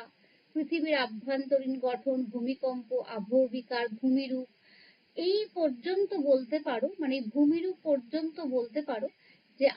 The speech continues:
আমাদের প্রাকৃতিক জিওগ্রাফির ভাগগুলো রয়েছে, মানে যেগুলো আমরা স্কুল লাইফে পড়ে এসেছি। তারপরে রয়েছে আমাদের ডিটেলস ইন্ডিয়ার টপিকগুলো, যেখানে অবস্থান, বিস্তার, ভারতের ভূপ্রাকৃতিক বিভাগ,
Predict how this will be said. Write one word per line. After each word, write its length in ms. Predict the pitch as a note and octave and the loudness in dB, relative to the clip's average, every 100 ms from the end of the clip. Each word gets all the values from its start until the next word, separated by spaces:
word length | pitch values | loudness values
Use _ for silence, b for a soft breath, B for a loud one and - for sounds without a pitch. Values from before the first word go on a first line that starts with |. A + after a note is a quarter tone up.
| C4 | 0
আমাদের 300 | C#4 C#4+ C#4 - | 0 0 -2 -2
প্রাকৃতিক 560 | D4+ C4 - E4+ - F#4 C4+ | 0 0 -2 -10 -6 -4 -2
জিওগ্রাফির 580 | B3 C#4 B3+ C4 B3+ D4 B3+ | 2 2 4 2 0 -6 -6
ভাগগুলো 440 | A3+ G#3+ G3 B3 C4 | -6 -6 -2 2 2
রয়েছে, 360 | A#3 - _ _ _ _ b b b | 2 -12 _ _ _ _ b b b
মানে 140 | C4+ A3 | -2 0
যেগুলো 320 | D4+ D4+ E4+ | 0 0 -2
আমরা 220 | F#4 D4 F4 - | 0 0 0 -6
স্কুল 260 | - E4 D#4+ | -8 -2 0
লাইফে 300 | C4+ A3+ A3+ D#4+ C#4+ | 0 -2 -4 -4 -2
পড়ে 180 | G#3+ G3 | -4 -4
এসেছি। 280 | F3+ - - - _ _ b b b b b - | -10 -16 -20 -20 _ _ b b b b b -2
তারপরে 440 | D#4+ E4+ F4 G#4+ A4 | 2 2 2 -2 -2
রয়েছে 340 | G4 F#4 - F#4+ | 0 -2 0 0
আমাদের 220 | E4 D#4 D#4+ C4+ | 0 -2 -2 2
ডিটেলস 380 | D4 F4 F4 D4+ D4+ C4 | 0 -2 -8 -6 0 2
ইন্ডিয়ার 380 | C4 C#4 D4+ D#4 | 2 2 -2 0
টপিকগুলো, 580 | C#4+ C4+ D4+ B3+ C#4+ D4+ B4 _ b _ | -2 -2 -4 -4 -2 -2 -4 _ b _
যেখানে 260 | C4+ D#4+ D4 - C4 | -2 0 0 0 -2
অবস্থান, 500 | C4+ D4 - C#4+ C#4 C4+ | -2 -4 -4 -2 0 -2
বিস্তার, 520 | B3+ - - C4 C4 B3 A#3 | -2 -6 -6 -4 -4 -8 -6
ভারতের 340 | A#3 A#3+ C4 A#3+ | -4 -2 -2 -4
ভূপ্রাকৃতিক 640 | B3 A#3 C4 B3 C4 A3+ A#3 A3 | -4 -4 -4 -2 -4 -4 -8 -8
বিভাগ, 280 | A3 A#3+ | -4 -4